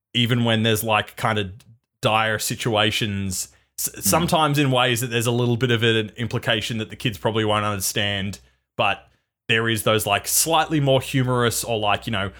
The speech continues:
Speaker 1: stock markety corporate kind of jokes that kids won't understand, that jargon that's there for the adults. Um,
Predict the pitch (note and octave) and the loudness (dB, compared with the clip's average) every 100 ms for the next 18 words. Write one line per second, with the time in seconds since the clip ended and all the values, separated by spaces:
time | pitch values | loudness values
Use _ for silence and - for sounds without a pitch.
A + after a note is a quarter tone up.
0 | - - - - - A#2+ - B2 A2+ - | -18 -6 -2 0 2 0 0 0 0 0
1 | B2 A2+ - A#2+ A2 - B2+ - - A#2 | -2 -4 -2 2 2 0 -4 -4 -2 -2
2 | G#2+ G2 B2+ G#2+ - - A2 - - A#2 | -2 0 0 2 -2 -6 -8 -8 -6 -4
3 | G#2+ A2+ A2+ G#2+ G#2 - A2 G#2+ G#2 G#2 | -2 0 0 -2 -4 -2 -2 -2 -2 -4
4 | - A2+ G2+ G#2 G2 F#2+ F#2 _ _ _ | -2 0 2 0 -4 -6 -8 _ _ _
5 | _ - G#2+ A2+ G2+ - G#2+ G2+ G2 G#2 | _ -8 -4 -2 -2 -2 -4 -2 0 0
6 | F#2+ - - - G2+ F#2+ F#2 F2+ | -2 -4 -6 -4 -4 -4 -4 -8